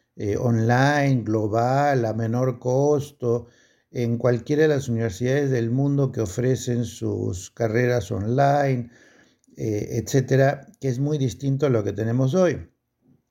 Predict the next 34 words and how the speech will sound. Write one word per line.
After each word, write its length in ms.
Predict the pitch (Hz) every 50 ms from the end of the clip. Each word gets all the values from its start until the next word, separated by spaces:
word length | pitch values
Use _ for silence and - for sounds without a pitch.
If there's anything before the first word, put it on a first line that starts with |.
| _ _ _ _ _ _ _ - - - _ -
En 120 | 120 120 113
segundo 320 | 123 135 151 175 180 196
lugar, 460 | 175 165 147 143 156 165 170 160 -
porque 320 | - 151 117 110 - 123 104
probablemente 1000 | 95 - 135 117 110 117 127 143 156 156 151 151 156 151 156 156 139 135 147 127
para 240 | 110 117 110 110 113
entonces 800 | 113 110 110 - 143 147 139 135 - 147 139 139 139 - - _ _ _ _ _ _ _ _
la 240 | - 123 117 117 117
movilización 1400 | 117 117 117 117 110 113 113 107 110 110 110 - - 120 117 - - - 147 151 151 156 156 160 160 151 139 -
personal, 840 | - 127 120 110 92 92 117 117 110 117 131 139 147 147 143 139 135
física 680 | - - - 165 151 135 - - 127 117 117 - 113
de 120 | 104 101 101
las 200 | 107 101 95 -
personas 640 | - 110 107 98 92 131 131 131 135 135 127 123
va 80 | 131 123
a 40 |
ser 320 | - - 135 135 135 131 - - - _ _ _ _ _ _ _ _ _ _ _ _
tan 220 | - 143 143 156 165
acelerada 840 | 156 135 143 127 113 110 113 110 127 143 147 147 151 143 139 123
y 80 | 113 110
tan 260 | 107 - 139 135 143
diferente 540 | 151 151 131 113 110 107 123 135 139 135 147
a 60 | 139
la 100 | 123 113
actual 460 | 107 101 95 - 131 135 147 151 147
que 160 | 143 127 120 117
aun 320 | 117 127 139 156 170 135
si 140 | 123 127 123
yo 160 | 127 135 135
tuviera 460 | - 135 123 127 135 139 139 131 117
que 140 | - - 113
irme 280 | 117 123 131 135 127 120
a 20 |
estudiar 640 | 98 90 - - 107 107 110 123 135 135 135 135